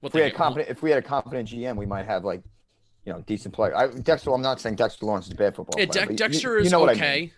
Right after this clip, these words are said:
Speaker 1: and
Speaker 2: Yeah.
Speaker 1: getting Jabril for, for three years was
Speaker 2: Yeah, that's
Speaker 1: solid.
Speaker 2: true.
Speaker 1: So,
Speaker 2: That's true.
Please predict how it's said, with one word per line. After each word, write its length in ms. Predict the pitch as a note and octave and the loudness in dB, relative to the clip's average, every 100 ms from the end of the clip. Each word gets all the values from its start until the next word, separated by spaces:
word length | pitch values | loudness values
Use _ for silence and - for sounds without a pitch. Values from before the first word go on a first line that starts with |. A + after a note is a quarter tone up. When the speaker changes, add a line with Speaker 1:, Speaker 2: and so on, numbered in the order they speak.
| _ | _
Speaker 1:
and 400 | D#3 D#3 D#3+ A2 - | 0 0 -4 -8 -10
Speaker 2:
Yeah. 80 | D#3 | -6
Speaker 1:
getting 320 | E3 E3+ F#3+ | -2 0 -2
Jabril 420 | D3+ C#3+ D#3+ G#3+ - | -6 -4 0 0 -2
for, 440 | D3+ C#3 B2+ B2 _ | -4 -2 -2 -6 _
for 180 | - C#3+ | -8 -8
three 340 | - A2 C#3+ C3 | -8 -10 -6 -4
years 400 | B2+ A#2 G2+ - | -2 -4 -6 -6
was 460 | A#2+ A2+ G#2 - C#3+ | -4 -4 -4 -2 2
Speaker 2:
Yeah, 100 | - | 2
that's 100 | - | 4
Speaker 1:
solid. 240 | C3 A#2 | 4 4
Speaker 2:
true. 120 | C3 B2+ _ _ | 0 -2 _ _
Speaker 1:
So, 180 | - A2+ | -4 -2
Speaker 2:
That's 100 | A2+ | 0
true. 160 | G#2 | -2